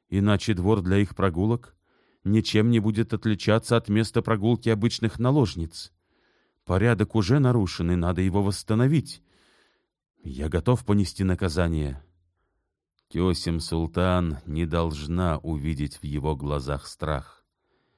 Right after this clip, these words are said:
Исмаил не боялся умереть, но вот его сестра, она не выдержит пыток.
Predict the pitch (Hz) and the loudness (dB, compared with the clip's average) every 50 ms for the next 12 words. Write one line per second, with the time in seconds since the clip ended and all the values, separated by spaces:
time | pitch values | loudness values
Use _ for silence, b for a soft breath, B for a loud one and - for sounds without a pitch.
0 | _ _ _ _ _ _ _ _ _ _ - 87 95 92 - 92 104 120 131 131 | _ _ _ _ _ _ _ _ _ _ -4 -4 -4 -2 -2 0 2 2 4 4
1 | 127 113 101 117 120 104 85 110 113 104 120 131 113 98 90 - - 82 80 82 | 4 4 2 2 2 2 2 2 2 2 2 2 2 0 0 -2 -4 -2 -2 0
2 | 82 82 85 87 90 87 80 73 - - - - 73 76 76 80 85 82 - 80 | 0 0 0 0 0 0 -2 -2 -4 -8 -10 -8 -6 -4 -4 -4 -4 -4 -4 -6
3 | 80 78 87 90 - - 85 78 - - 82 80 90 98 95 78 69 - _ _ | -4 -2 -2 -2 -4 -4 -6 -8 -8 -6 -4 -2 -2 0 0 -2 -4 -6 _ _
4 | _ _ _ _ _ _ _ _ _ _ _ _ _ _ _ - - 76 76 82 | _ _ _ _ _ _ _ _ _ _ _ _ _ _ _ -8 -6 -4 -2 0
5 | 85 82 76 73 67 71 87 87 76 82 71 69 62 69 67 - - - 76 71 | 0 0 0 -2 -2 -2 -2 -2 -2 -2 -4 -4 -6 -8 -10 -10 -8 -8 -8 -6
6 | - 69 - _ _ _ | -8 -10 -14 _ _ _